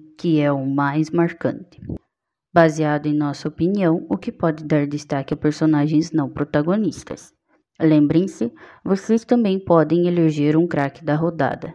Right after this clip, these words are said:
Sintam-se à vontade para mandar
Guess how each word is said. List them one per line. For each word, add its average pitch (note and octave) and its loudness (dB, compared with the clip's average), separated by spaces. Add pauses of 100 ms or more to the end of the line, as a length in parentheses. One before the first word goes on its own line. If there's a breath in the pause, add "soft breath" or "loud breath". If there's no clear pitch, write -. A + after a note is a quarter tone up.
(120)
Sintam-se G3 -4
à D#3+ 2
vontade F3 0
para E3+ 2
mandar E3+ 2